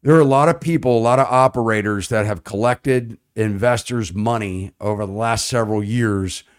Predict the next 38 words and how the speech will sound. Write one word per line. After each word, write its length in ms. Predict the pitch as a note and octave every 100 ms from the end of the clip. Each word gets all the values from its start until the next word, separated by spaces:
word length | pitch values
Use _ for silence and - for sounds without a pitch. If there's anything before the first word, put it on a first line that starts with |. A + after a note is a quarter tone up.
| _
promising 540 | - C3 C3+ A#2+ A#2+ G#2+
them 180 | G#2
high 240 | F#2+ A#2 A#2
returns, 800 | G#2+ G2 B2 A2+ F#2+ F#2 F2+ - _ _ _ _
uh, 180 | G#2+ G#2
double-digit 600 | F#2 B2 A#2+ G#2+ G#2 F#2+
returns, 640 | G2 - G#2 G2 G2 F#2 F2
nine 340 | G2 G#2 G2+
percent, 440 | G#2 - G2 F#2+
ten, 260 | - G#2 G#2
twelve 280 | F2+ F#2+ F#2+
percent 480 | G2 - F#2+ F#2+ G2+
returns. 520 | F#2 G2+ F#2 F2+ - _ _ _ _ _
They 160 | G#2 A2
went 400 | A2 G2+ G2 -
and 300 | - G2 A#1 - -
obtained 420 | G2+ F2+ A#2+ A2+
their 140 | G2+ G2+
S 200 | G#2 G#2
E 40 |
C 420 | F#2+ D3 D3+ C#3+ C#3
in-, 200 | C3 B2+ -
filing 380 | - B2+ C3 C3
information, 840 | B2 B2 B2 B2 A2+ A#2+ A2 G2
you 120 | F#2
know, 120 | G2+ F#2+
filed 300 | - B2 A#2+
with 80 |
the 60 | A#2+
S 200 | A#2 -
E 60 | A2
C, 320 | A#2 A2 G2+ _ _
were 160 | - A2+
able 220 | B2 A#2+
to 40 | G#2+
pool 300 | - C3+ C3
money 280 | B2 A#2+
together, 640 | A2 B2 G#2+ G#2+ G#2+ G#2